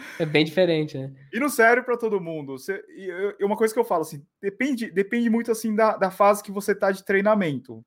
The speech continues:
Speaker 2: tá? Que nem agora, eu tô mais gordinho porque quarentena não dá pra ficar correndo fora, né? Tô correndo na
Speaker 1: <laughs>
Speaker 2: esteira e quando me dá vontade. Então, eu não vou usar o mesmo tênis que eu tava usando no ano passado, que eu tava mais leve, correndo pra uma maratona, né? É,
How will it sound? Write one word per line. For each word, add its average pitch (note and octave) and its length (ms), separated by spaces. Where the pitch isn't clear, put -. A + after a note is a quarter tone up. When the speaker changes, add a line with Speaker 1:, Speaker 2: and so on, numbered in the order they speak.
Speaker 2:
tá? D3 240
Que - 80
nem G3 100
agora, E3 260
eu B2+ 40
tô F3+ 180
mais A3 200
gordinho A#3 480
porque A#3+ 480
quarentena G3+ 640
não G#3+ 100
dá G#3 120
pra G#3 100
ficar G#3 180
correndo G#3 300
fora, D3 320
né? D3+ 120
Tô E3+ 120
correndo G#3 180
na A3+ 80
Speaker 1:
<laughs> - 0
Speaker 2:
esteira A3+ 580
e A3+ 80
quando A#3+ 200
me B3+ 80
dá A3 160
vontade. E3 720
Então, F3+ 320
eu D#4+ 60
não D4 140
vou G#3 200
usar G#3+ 180
o B3+ 60
mesmo A3 320
tênis A3 260
que B3 80
eu A3+ 40
tava A3+ 260
usando A3 260
no A3+ 120
ano A#3+ 120
passado, B3+ 460
que B3 60
eu A#3 60
tava G#3 260
mais G#3+ 200
leve, F#3 380
correndo F3 340
pra G3+ 100
uma G3+ 120
maratona, G3+ 720
né? F3 220
É, E3 640